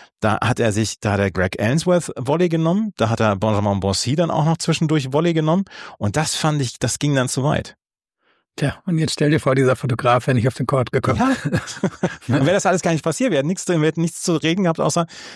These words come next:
Speaker 1: dass wir über eine sportliche Krise von, ähm, von Daniel Medvedev gesprochen hätten.
Speaker 2: Tja.
Speaker 1: Ich hab, ich hab mit zwei Kollegen, äh, gesprochen, zwei deutschen Fotografenkollegen, die kannten ihn nicht. Das muss ein lokaler Fotograf gewesen sein.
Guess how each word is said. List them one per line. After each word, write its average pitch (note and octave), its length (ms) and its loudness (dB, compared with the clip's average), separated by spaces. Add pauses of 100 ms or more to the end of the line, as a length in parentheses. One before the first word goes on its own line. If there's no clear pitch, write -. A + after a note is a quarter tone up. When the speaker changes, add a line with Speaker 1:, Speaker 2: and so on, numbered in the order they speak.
Speaker 1:
dass C#3 160 -2
wir D#3 140 2
über D3+ 100 2
eine D3 100 2
sportliche D#3 380 0
Krise E3+ 300 -2
von, D3 320 0 (480)
ähm, A#2+ 480 2
von B2+ 340 0
Daniel C3 220 2
Medvedev B2+ 460 0
gesprochen F#2 380 0
hätten. E2+ 180 -4 (500)
Speaker 2:
Tja. B2 200 0
Speaker 1:
Ich A#2 60 4
hab, C#3+ 80 0 (260)
ich - 220 -8
hab B2+ 80 0
mit C#3 140 -2
zwei A#2+ 180 2
Kollegen, A#2+ 480 2
äh, F#2+ 220 2
gesprochen, F#2+ 360 -2
zwei G2+ 120 -2
deutschen G2+ 320 0
Fotografenkollegen, G2 720 0
die F#2+ 80 0
kannten C#3+ 340 0
ihn E2 140 0
nicht. E2 200 -2
Das - 160 -8
muss G#2 160 0
ein F#2+ 80 2
lokaler F#2+ 440 2
Fotograf - 340 -6
gewesen E2+ 320 -4
sein. E2 140 -2